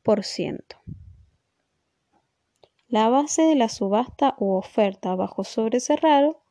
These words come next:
consistirá en el valor en aduana de la mercadería. A tal fin,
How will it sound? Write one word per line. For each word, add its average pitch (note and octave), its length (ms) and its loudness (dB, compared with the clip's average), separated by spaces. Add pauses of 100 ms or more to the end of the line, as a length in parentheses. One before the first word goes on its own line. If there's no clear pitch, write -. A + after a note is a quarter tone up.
(420)
consistirá A3+ 760 0
en G#3 160 0
el G3+ 160 0
valor G#3 480 2 (100)
en C4+ 220 2
aduana C#4+ 440 4
de C#4+ 80 4
la A3 140 0
mercadería. G3 760 -6 (680)
A G3+ 100 -4
tal B3 300 0
fin, D4+ 340 2